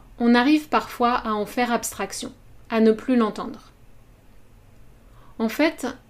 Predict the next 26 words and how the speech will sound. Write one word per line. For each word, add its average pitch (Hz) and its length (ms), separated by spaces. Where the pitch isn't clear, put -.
le 240 180
bruit 254 320
est 226 160
épuisant. 214 460
Il 247 140
nous 262 120
fatigue 233 580
car 226 180
il 220 120
sature 269 520
nos 226 140
sens 254 380
et 220 80
notre 196 280
cerveau. 196 440
Le 233 140
bruit 277 380
et 269 60
les 226 180
interruptions 233 640
constantes 269 560
des 202 160
collègues 233 460
et 214 80
des 196 100
notifications 240 960